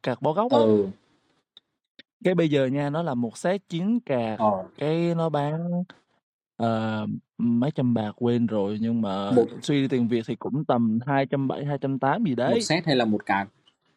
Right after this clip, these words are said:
Speaker 1: <clears throat> Một set, một set chín
Speaker 2: Ờ,
Speaker 1: cạc.
Speaker 2: ờ, thế thì cũng rẻ.
Speaker 1: Thì, nhưng mà, thì thật ra một set chín cạc á, ấy lộn, ờ, nếu như mà mua bằng giá thì cũng đâu ba trăm rưỡi một cái, thì cũng bằng một cái album ấy.
Speaker 2: Ừ.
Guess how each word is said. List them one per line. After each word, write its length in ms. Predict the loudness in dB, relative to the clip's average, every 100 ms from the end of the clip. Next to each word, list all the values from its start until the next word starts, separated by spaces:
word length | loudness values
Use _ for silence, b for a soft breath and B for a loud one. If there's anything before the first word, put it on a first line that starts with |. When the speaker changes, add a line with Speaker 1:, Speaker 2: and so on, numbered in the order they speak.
| 0
Speaker 1:
<clears throat> 580 | 2 2 0 _ _ -12
Một 200 | -12 -6
set, 320 | -2 -2 -2
một 200 | -6 -6
set 240 | -6 -6 -6
chín 100 | -2
Speaker 2:
Ờ, 140 | 0 2
Speaker 1:
cạc. 200 | 0 -2
Speaker 2:
ờ, 100 | -4
thế 120 | 0 0
thì 80 | 0
cũng 260 | -4 -2
rẻ. 220 | 0 0 0
Speaker 1:
Thì, 380 | 2 2 2 2 -2 _ _ _ _ _ _ -4
nhưng 240 | 0 2 2
mà, 360 | 2 2 0 -2 -4 -10 _ _ _ -4
thì 160 | -2 -2 -4
thật 180 | -4 -2
ra 400 | 0 2 2 0
một 240 | -2 -4
set 240 | -4 -4 -2
chín 240 | -2 -2
cạc 260 | 0 0 0
á, 60 | -4 -6 -12 -4
ấy 120 | -2 -2
lộn, 140 | -4 -12 b b b -8
ờ, 180 | -4 -2
nếu 180 | -2 0
như 80 | 0
mà 60 |
mua 220 | 0 0
bằng 300 | 0 0 0
giá 240 | 0 -2 -4
thì 80 | -6
cũng 180 | -4 -2
đâu 140 | 0
ba 160 | 0 0
trăm 200 | 0 0
rưỡi 180 | 0 0
một 120 | -4 -4
cái, 260 | -2 -2
thì 120 | -2 -6
cũng 240 | -6 -4
bằng 200 | 0 0
một 120 | -2
cái 100 | -4
album 380 | -2 0 0 4
ấy. 60 |
Speaker 2:
Ừ. 60 | 6